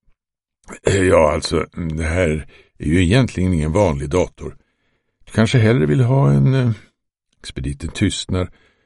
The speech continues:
och letar helt uppenbart efter ett ord som mannen framför honom kan tänkas ha någon form av relation till.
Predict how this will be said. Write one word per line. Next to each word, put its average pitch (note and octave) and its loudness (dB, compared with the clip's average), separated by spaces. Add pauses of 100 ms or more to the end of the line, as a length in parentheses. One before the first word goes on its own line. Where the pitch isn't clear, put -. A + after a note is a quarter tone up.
(260)
och - -10
letar G2 4
helt G2+ 4
uppenbart G2 0
efter F#2+ -2
ett G#2 -2
ord - -2
som F#2+ 2 (460)
mannen A#2+ 2
framför C#3 0
honom B2+ 2
kan A2 0
tänkas A2+ 0
ha A2 2
någon A#2+ 2
form G2+ 2
av A2 2
relation C3 0
till. - -6